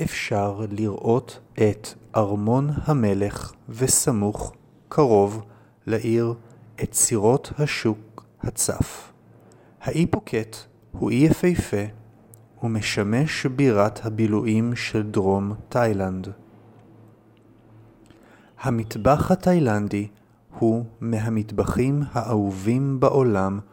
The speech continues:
וכולל את הפד תאי, אטריות מוקפצות עם בשר וירקות, טום קה קאי, מרק עוף וקוקוס ועוד. מילים בתאית:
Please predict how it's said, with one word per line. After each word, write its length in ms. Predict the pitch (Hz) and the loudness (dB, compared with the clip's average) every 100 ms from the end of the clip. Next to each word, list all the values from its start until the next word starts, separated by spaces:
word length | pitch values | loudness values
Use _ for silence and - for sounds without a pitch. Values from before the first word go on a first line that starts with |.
| _ _ _ | _ _ _
וכולל 840 | 104 101 104 - 101 101 107 113 117 | -12 -10 -8 -4 -2 2 2 0 -2
את 480 | - - 110 110 - | -8 -2 -2 -2 -10
הפד 420 | - - 117 123 131 | -14 -4 -4 -4 -8
תאי, 480 | - 113 95 92 95 _ _ _ _ - | -6 -2 0 -2 -8 _ _ _ _ -12
אטריות 580 | - - 113 110 120 - | -6 -2 2 2 0 -4
מוקפצות 720 | 135 - 104 - 110 107 - | -6 -4 -6 -2 -2 -2 -6
עם 220 | 135 120 | -6 -4
בשר 440 | 113 107 - 107 113 | -2 -2 -2 -2 0
וירקות, 720 | 117 127 123 - 95 95 - - _ _ _ _ _ _ | 0 0 -2 -2 -2 -2 -4 -20 _ _ _ _ _ _
טום 460 | - 135 147 151 156 - | 0 2 2 0 -4 -8
קה 280 | - 113 117 120 | -4 -2 -2 -4
קאי, 480 | - 110 104 101 104 - _ _ _ - | -4 0 2 0 -4 -12 _ _ _ -10
מרק 520 | 104 98 98 127 - | -4 0 0 0 -4
עוף 440 | - 110 110 - 113 | 0 2 2 -4 -4
וקוקוס 760 | 127 - 101 92 104 98 - - - | -6 0 -2 0 -6 -6 -8 -10 -14
ועוד. 560 | 101 120 - 107 90 101 - _ _ _ _ _ _ _ _ - | -2 0 4 2 0 -10 -16 _ _ _ _ _ _ _ _ -8
מילים 480 | 127 123 143 190 185 | -2 0 2 2 2
בתאית: 640 | 190 147 92 101 - - | 2 0 -2 -6 -10 -14